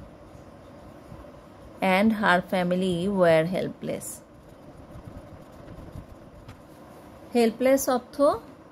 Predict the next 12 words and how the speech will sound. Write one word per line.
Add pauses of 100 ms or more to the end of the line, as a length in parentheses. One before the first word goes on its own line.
(100)
অসহায়। (920)
"She (140)
and (100)
her (120)
family (120)
were
helpless।" (380)
সে (140)
এবং (140)
তার (120)
পরিবার (140)
ছিল